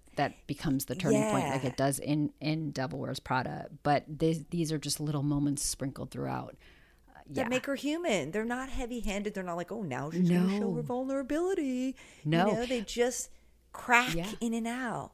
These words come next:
Speaker 1: I don't know why
Speaker 2: But
Speaker 1: that just made me think of an episode two. I, th-, I forgot to add this in too. It, one of my favorite scenes has no dialogue. That's probably why I didn't mention it. No dialogue, no lessons, no anything.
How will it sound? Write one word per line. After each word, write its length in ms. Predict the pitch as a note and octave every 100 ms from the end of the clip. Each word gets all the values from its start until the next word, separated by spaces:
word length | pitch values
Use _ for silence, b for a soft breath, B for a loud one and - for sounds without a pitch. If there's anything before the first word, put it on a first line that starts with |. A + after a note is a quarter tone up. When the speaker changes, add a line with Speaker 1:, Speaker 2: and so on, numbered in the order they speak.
| -
Speaker 1:
I 80 | A#3+
don't 140 | C#4
know 100 | C#4
why 240 | G#3+ F#3
Speaker 2:
But 100 | F#3+
Speaker 1:
that 140 | F#3+ F3
just 160 | F3+
made 160 | E3 D#3
me 120 | D#3+
think 280 | E3 F3+ E3
of 260 | D#3+ D#3+ D#3+
an 100 | F#3
episode 440 | E3 - F3 E3 D#3+
two. 360 | - A3+ A3+ -
I, 160 | E3+ - _ -
th-, 140 | -
I 120 | E3 D3+
forgot 420 | D3 C#3+ C#3 C#3+ - -
to 440 | D#3+ D#3 D#3 D#3 -
add 240 | D#3+ F3+
this 200 | F3 D4 D4
in 160 | A#3+
too. 340 | A3 D#4 D4+ -
It, 320 | F2+ A3+ -
one 200 | A#3 A#3+
of 60 | C4
my 120 | B3+
favorite 640 | A#3+ - G#3+ A#3 A#3 - -
scenes 420 | - C4 A3 - - - -
has 200 | G3 F3+
no 320 | F3+ F#3 A#3
dialogue. 380 | A#3+ C3+ G#2 C#3
That's 160 | D#3 -
probably 220 | D3 D3
why 100 | -
I 40 |
didn't 220 | - -
mention 300 | - D#3+ -
it. 80 | - B B B
No 220 | F#3+ A3
dialogue, 540 | A3+ C#3+ B2 G#2 A#2 - B -
no 260 | F#3 A3 C4
lessons, 540 | E3 C#3+ D#3 D3 D#3+
no 180 | F3 G3+
anything. 380 | E3 E3+ D3